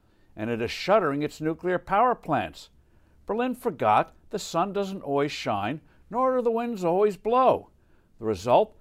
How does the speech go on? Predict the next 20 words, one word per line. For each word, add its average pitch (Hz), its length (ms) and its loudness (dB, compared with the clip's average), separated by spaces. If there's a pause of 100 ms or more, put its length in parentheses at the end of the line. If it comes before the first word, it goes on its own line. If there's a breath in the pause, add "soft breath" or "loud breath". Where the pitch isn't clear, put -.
(160)
the - 80 -18
country 175 400 -4
is 147 80 -6
saddled 170 380 0
with 135 100 -8
sky-high 180 560 0
energy 208 420 -6
costs, 92 560 0 (500)
and 147 240 2
it 123 60 -8
has 135 220 -2
to - 100 -10
rely 139 320 2
on 120 180 -4
dirty 190 280 2
coal 123 520 2
and 110 140 -12
natural 127 380 -2
gas 120 320 -2
imports. 135 720 -8